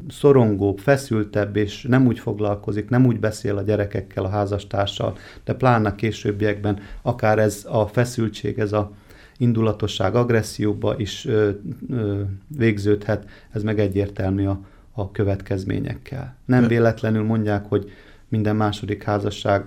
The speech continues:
Speaker 1: válással végződik, és bizony, ha ezt lebontanánk, több mint ötven százalék a válással végződő házasságoknak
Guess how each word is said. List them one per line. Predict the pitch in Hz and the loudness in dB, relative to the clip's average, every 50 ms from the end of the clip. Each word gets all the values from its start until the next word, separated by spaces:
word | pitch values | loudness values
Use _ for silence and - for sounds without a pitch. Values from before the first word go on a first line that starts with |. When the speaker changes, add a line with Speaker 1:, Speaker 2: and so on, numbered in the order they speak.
| - - - | -6 -10 -4
Speaker 1:
válással | - 120 113 117 117 123 120 - - - 127 127 | 0 2 4 4 4 2 2 0 -2 -2 0 2
végződik, | 123 127 127 120 113 120 127 123 127 131 127 | 4 4 2 2 2 2 2 2 0 -2 -4
és | - 127 107 | -4 -6 -4
bizony, | 110 131 156 139 117 110 104 98 | -2 -2 0 0 0 0 -2 -2
ha | 101 | -4
ezt | 110 - - - | -6 -6 -2 0
lebontanánk, | 131 131 120 110 107 104 98 - 104 101 101 101 101 98 - - - - - - - - | 2 2 2 2 0 0 0 0 0 2 2 2 0 -2 -4 -12 -18 -20 -20 -20 -6 0
több | - 131 120 | 2 2 4
mint | 113 110 101 - | 4 2 0 0
ötven | 117 110 - - 107 104 | -2 -2 -2 -2 -4 -2
százalék | 101 - 110 104 101 98 107 107 101 101 101 - | -2 -2 -2 -2 -2 -2 -2 -2 -2 -2 -2 -2
a | 110 110 | -2 0
válással | 107 110 113 113 107 104 101 - - 107 104 | 2 2 4 4 4 2 0 0 -2 -2 0
végződő | 107 107 101 98 104 104 101 104 | 0 0 0 0 -2 0 0 -2
házasságoknak | 98 104 107 107 101 104 101 - - 104 101 101 98 107 - - 110 104 98 - | -2 -2 -2 -2 -2 -4 -4 -4 -2 -2 0 0 -2 -4 -4 -2 -2 -2 -4 -4